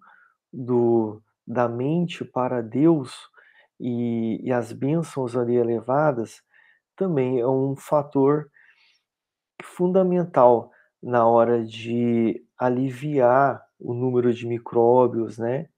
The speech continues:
espirituais, ou seja, não tinha nenhum contágio espiritual ali sendo passado para os filhos. E, e, e, e com isso também foi,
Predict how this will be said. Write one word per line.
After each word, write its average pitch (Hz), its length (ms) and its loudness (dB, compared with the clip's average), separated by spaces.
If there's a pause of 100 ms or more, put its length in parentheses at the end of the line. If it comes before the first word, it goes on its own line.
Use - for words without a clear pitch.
(180)
espirituais, 117 1200 -2 (380)
ou 123 80 -10
seja, 123 320 -6
não 123 160 -8
tinha 131 240 -8
nenhum 139 180 -4
contágio 139 840 -2
espiritual 151 1080 -2 (440)
ali 123 160 -2
sendo 123 260 -8
passado 120 500 -2
para 123 220 -8
os 131 160 -12
filhos. 120 480 -8 (520)
E, 120 480 -4 (1040)
e, 123 40 -8
e, 123 580 -4
e - 140 -4 (260)
com 156 180 0
isso 143 320 -2
também 151 400 0
foi, 147 460 2